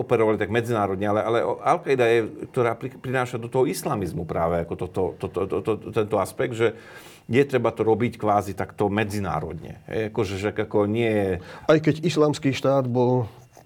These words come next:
Speaker 1: Áno, bol, bol
Speaker 2: Po tom, čo bol islamský štát zbavený svojich území, čo bol porazený
Speaker 1: Áno,
Speaker 2: na
Speaker 1: áno.
Speaker 2: teréne, v teréne, tak
Speaker 1: Hej.
Speaker 2: povediac, na boisku,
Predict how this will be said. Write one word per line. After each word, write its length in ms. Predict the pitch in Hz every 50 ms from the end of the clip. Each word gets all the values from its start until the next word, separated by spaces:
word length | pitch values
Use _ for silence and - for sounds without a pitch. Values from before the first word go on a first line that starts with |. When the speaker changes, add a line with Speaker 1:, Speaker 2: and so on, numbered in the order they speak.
| _ _ - - - - - - - - - - - - - - - - - - - - - - - - - - - - - -
Speaker 1:
Áno, 240 | 190 294 214 175
bol, 240 | 156 180 180 156 -
bol 240 | - 147 170 190 175
Speaker 2:
Po 80 | 175 233
tom, 160 | - 254 233
čo 160 | - 208 196
bol 160 | 190 180 -
islamský 480 | 180 185 - 202 180 165 156 - 180 -
štát 320 | - - 156 156 156 147
zbavený 480 | 127 107 113 113 139 147 139 120 110 104
svojich 400 | 98 - 90 95 107 107 95 90
území, 400 | 95 101 98 95 107 92 92 98
čo 160 | - 180 151
bol 80 | 135 113
porazený 800 | - 143 151 143 135 131 107 120 117 107 110 110 113 117 98 -
Speaker 1:
Áno, 240 | 98 104 98 92
Speaker 2:
na 80 | 101 117
Speaker 1:
áno. 80 | 101 87
Speaker 2:
teréne, 400 | 123 110 113 110 104 101 104 -
v 120 | - - -
teréne, 440 | 139 127 123 107 95 92 87 87 82 - -
tak 160 | - 82 -
Speaker 1:
Hej. 40 | - 107
Speaker 2:
povediac, 320 | 95 98 98 98 98 95
na 160 | 107 110 110
boisku, 480 | 107 104 95 92 90 - - 95 85 -